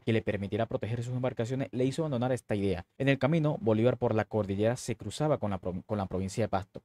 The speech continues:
Primero intentó ganar influencia para la causa al obispo de Popayán, Salvador Jiménez, un hombre muy político que tenía bastante influencia sobre la mente de la gente.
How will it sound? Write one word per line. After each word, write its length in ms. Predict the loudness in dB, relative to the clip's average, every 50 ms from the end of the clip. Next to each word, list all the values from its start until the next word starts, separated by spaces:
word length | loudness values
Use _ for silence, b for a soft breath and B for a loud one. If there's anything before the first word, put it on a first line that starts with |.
| _ 0
Primero 220 | 2 4 4 4
intentó 340 | 4 2 2 2 4 4 4
ganar 220 | 4 4 2 2
influencia 480 | 0 0 0 2 2 2 4 2 0 0
para 120 | 2 2
la 120 | 2 2 2
causa 440 | 2 2 0 2 0 2 2 4
al 120 | 4 4 2
obispo 320 | 2 0 -2 -2 0 2
de 100 | 2 2
Popayán, 460 | 2 -2 -4 -2 -2 0 0 0 -2
Salvador 420 | -4 -6 -6 -4 -2 -2 -2 -2 -4
Jiménez, 380 | -4 -4 -2 -2 -2 -4 -4 -4
un 160 | -2 0 0
hombre 220 | 0 2 2 2
muy 180 | 2 2 0 -2
político 540 | 0 2 2 2 2 0 -2 -4 -6 -6 -6
que 100 | -6 -6
tenía 180 | -4 -2 -2
bastante 380 | -2 -2 -2 -2 -2 0 0 -2
influencia 400 | -2 -2 -2 -2 -4 -2 -4 -6
sobre 200 | -4 -2 -2 0
la 100 | 0 -2
mente 240 | -2 -4 0 0 0
de 60 | 0
la 60 | 0
gente. 380 | -2 -4 -4 -4 -4 -6 -10